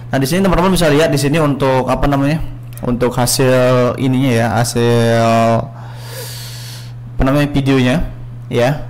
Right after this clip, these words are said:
eh, untuk generate-nya. Nah, di sini ada yang, ah, kita nggak menambahkan ini ya, gendernya ya. Anak muda, perempuan atau laki-laki, teman-teman nanti bisa tambahkan aja.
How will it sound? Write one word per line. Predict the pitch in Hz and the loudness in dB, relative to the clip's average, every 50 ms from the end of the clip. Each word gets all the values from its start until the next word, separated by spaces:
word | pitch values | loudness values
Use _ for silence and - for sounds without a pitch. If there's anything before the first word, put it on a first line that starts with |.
| - - - - - - | -10 -12 -12 -12 -8 -2
eh, | 120 120 120 117 120 | 0 2 2 2 2
untuk | 120 120 123 120 127 | 2 0 0 0 0
generate-nya. | 120 120 120 123 120 107 113 117 120 | 0 2 2 0 0 0 0 0 0
Nah, | 117 110 107 104 101 | 0 0 0 0 0
di | 107 117 117 | 0 -2 0
sini | 147 147 170 | 0 0 2
ada | 170 147 143 147 | 2 2 4 4
yang, | 151 151 143 139 139 135 135 127 117 | 4 4 4 4 4 2 0 -2 -4
ah, | - 117 120 127 123 | -2 -2 -2 0 0
kita | 156 151 214 214 208 170 - - - - - - - 151 | 0 2 2 4 4 2 0 -2 -6 -10 -14 -14 -8 -4
nggak | 151 147 165 - 151 | 0 2 2 2 2
menambahkan | 160 156 151 151 151 156 151 156 156 156 151 | 2 2 4 4 2 2 2 2 2 2 2
ini | - 170 190 175 139 127 127 | 0 0 0 2 2 2 2
ya, | 143 - - | 0 -2 -4
gendernya | - 135 143 143 151 160 185 185 175 139 135 151 175 | 0 0 2 4 4 4 4 4 2 4 2 2 0
ya. | - - - - - - - - - | -2 -6 -12 -14 -16 -16 -16 -6 -4
Anak | 151 156 165 165 160 165 165 | 0 0 0 0 0 -2 -2
muda, | 160 151 165 165 156 151 147 139 - | 0 2 4 4 6 6 4 2 2
perempuan | - - 156 160 151 - 160 170 170 160 | 2 2 2 2 2 2 2 2 2 2
atau | 156 151 | 2 2
laki-laki, | 147 143 143 151 147 135 143 147 165 | 2 2 2 2 2 2 2 2 2
teman-teman | 151 147 139 139 151 147 143 | 0 0 0 0 0 2 0
nanti | 147 | 0
bisa | 151 139 156 | 0 0 0
tambahkan | 127 123 123 123 123 127 123 123 120 117 | 0 2 2 2 0 0 0 0 0 0
aja. | 113 120 120 147 160 - | 0 0 0 -2 -2 -6